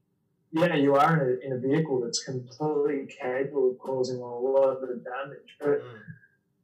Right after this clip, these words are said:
Speaker 1: for the overwhelming majority of times you drive a car, like, everything goes, everything goes pretty well. So I think that's, that's actually pretty,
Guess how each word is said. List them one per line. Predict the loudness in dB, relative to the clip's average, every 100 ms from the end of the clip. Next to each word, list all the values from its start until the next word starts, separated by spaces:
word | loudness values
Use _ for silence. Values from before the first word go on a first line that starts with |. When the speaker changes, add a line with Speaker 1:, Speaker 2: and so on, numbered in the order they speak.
| _ _ 0
Speaker 1:
for | 6
the | 8 8
overwhelming | 8 6 6 4 4 2
majority | 2 6 6 8
of | 4
times | 2 0 2
you | 4
drive | 4 4
a | 2
car, | 2 4 4 2
like, | -6 -10 -4
everything | 0 2
goes, | 4 4 2 -2 -2
everything | -4 2 2
goes | 2
pretty | 0 0
well. | 2 0 -4
So | -6
I | -6
think | -4
that's, | -6 -8 -10
that's | -10 -10
actually | -10 -10 -8
pretty, | -6 -6